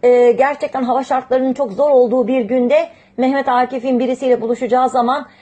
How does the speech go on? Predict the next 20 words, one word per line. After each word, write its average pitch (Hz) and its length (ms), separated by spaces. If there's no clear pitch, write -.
e, 262 200
kimse, 277 360
herkes 269 440
ona 269 160
"O 269 200
kişi 254 300
gelmeyecek." 240 680
dediği 254 260
za-, 214 300
demesine 247 440
rağmen 233 360
gidip 226 220
onu 247 160
saatlerce 240 640
beklemesi 240 680
ve 240 80
ş-, 233 160
o 240 160
gelen, 254 380
e, 220 220